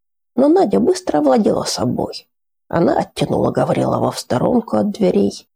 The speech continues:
через которые непрерывным потоком текла людская река. Гаврилов ждал, что Надя спросит его, как он устроился на новом месте, но Надя заговорила о другом.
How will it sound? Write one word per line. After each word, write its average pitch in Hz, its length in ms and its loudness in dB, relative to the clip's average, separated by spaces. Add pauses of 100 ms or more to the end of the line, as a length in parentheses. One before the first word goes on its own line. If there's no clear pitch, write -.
(160)
через 175 240 0
которые 254 400 0
непрерывным 165 640 0
потоком - 560 -2
текла - 280 0
людская - 500 -2
река. - 480 -4 (840)
Гаврилов 220 480 2
ждал, 208 280 -2
что - 220 -6
Надя 233 220 2
спросит - 480 -4
его, - 400 -4
как - 240 -2
он 151 120 2
устроился - 580 -2
на 160 80 2
новом 160 400 0
месте, - 500 -2 (500)
но 262 120 2
Надя 311 260 2
заговорила 139 600 2
о 123 40 0
другом. 120 540 -2